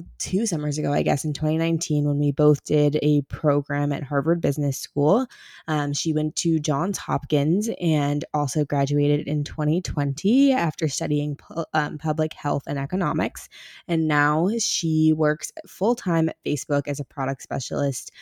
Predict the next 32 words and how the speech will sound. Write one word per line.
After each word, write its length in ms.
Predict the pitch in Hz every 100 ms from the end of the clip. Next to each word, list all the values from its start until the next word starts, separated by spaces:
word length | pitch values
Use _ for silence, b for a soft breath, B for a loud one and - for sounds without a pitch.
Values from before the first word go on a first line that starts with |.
| B B
So 320 | - 170 156
we 160 | 147 160
have 100 | 240
a 100 | 311
similar 440 | - 330 311 320 311
little 440 | 262 254 254 247
situation. 580 | 226 254 208 202 208 202
We 160 | 180
both, 540 | 165 160 165 180 180 208
you 80 | 185
know, 160 | 165
went 320 | 151 156 160 -
to, 460 | 165 156 151 151 - _ _ _ _ - -
um, 460 | 175 - - - -
great 240 | 156 -
colleges. 640 | - 226 247 233 233 226 220 B B B
We 100 | 165
both 280 | 165 156 156
did 160 | 160 147
this 160 | 143
incredible 440 | 151 190 196 190 180
program 380 | 165 160 165
at 80 | 156
Harvard, 460 | 151 151 151 156 143
and 220 | 151 147
now 480 | 147 147 147 151 -
we 260 | 147 160 147
both 240 | 160 135
work 200 | 156 147
in 100 | 147
big 220 | 139 143
tech. 340 | - - -